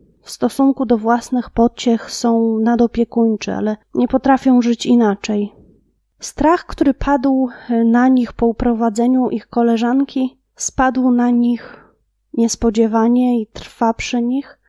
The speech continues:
mając wpływ na ich codzienne życie.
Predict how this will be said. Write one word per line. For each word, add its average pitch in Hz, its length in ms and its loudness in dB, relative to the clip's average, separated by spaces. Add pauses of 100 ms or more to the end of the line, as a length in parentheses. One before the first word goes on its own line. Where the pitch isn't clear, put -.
(200)
mając 262 380 0
wpływ - 380 -2
na 254 120 0
ich 247 120 -4
codzienne 247 560 2
życie. 214 500 -6